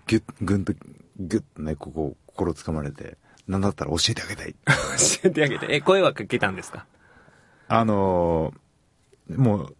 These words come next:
Speaker 1: あの、気になる存在から、
Speaker 2: はい。
Speaker 1: 好きになっちゃって。
Speaker 2: 好きになっちゃって。
Speaker 1: はい。付き合ってました。
Speaker 2: あ、付き合ってたんですか？
Speaker 1: はい。告白して付き合いましたね。
Speaker 2: え、あ、
Speaker 1: はい。
Speaker 2: すごいですね。
Speaker 1: はい。一個下の子だったんですけど。
Speaker 2: 一個下の。
Speaker 1: はい。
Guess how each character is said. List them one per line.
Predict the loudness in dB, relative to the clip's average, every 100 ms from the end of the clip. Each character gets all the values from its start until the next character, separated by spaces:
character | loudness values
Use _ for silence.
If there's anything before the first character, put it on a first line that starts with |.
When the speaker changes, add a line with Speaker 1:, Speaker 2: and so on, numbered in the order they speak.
| _
Speaker 1:
あ | -4 -2
の、 | 0
気 | 4 6
に |
な | 6
る | 4
存 | 2 -2
在 | -2 -4
か | -2
ら、 | -4 -6
Speaker 2:
は | -6 -4
い。 | -2
Speaker 1:
好 |
き | 2
に | 2
な | 2
っ |
ち | -4
ゃ | -12
っ |
て。 | -14 -8
Speaker 2:
好 |
き | 0
に | 2
な | 2
っ |
ち | 0
ゃ |
っ | -6
て。 | -6
Speaker 1:
は | -4 -4
い。 | -4 -12 _ _ _ _ -20 -20 -20 -20 -20 _ _ _ _ _ -10
付 | 2 2
き |
合 |
っ | 2
て | -4
ま |
し | -10 -10
た。 | -4 -2
Speaker 2:
あ、 | -2 -6 -20 -10
付 | -4 0 4
き |
合 | 4
っ | 2 -2 4
て | 6
た | 6
ん | 4
で |
す | 4
か？ |
Speaker 1:
は | 2
い。 |
告 | 0
白 |
し |
て | -2
付 | -2 2
き |
合 | 2
い |
ま | 0
し | -6
た |
ね。 | -14 -18 -14
Speaker 2:
え、 | -14 -14 -20 -20 -18 -4
あ、 | -2
Speaker 1:
は | -2
い。 | -8 -20 _ -6
Speaker 2:
す | 0 6
ご | 8 8 6
い |
で | 4
す | -2 -6
ね。 | -2 0
Speaker 1:
は | 2
い。 | 2
一 |
個 | 4 4
下 | 2
の | -2
子 |
だ | -4
っ | -8
た | -14
ん |
で | -16
す | -12
け |
ど。 | -12 -12 -16 _ _ _
Speaker 2:
一 | -2
個 | 2 4
下 | 4 2
の。 | 2
Speaker 1:
は | 2 2
い。 | 0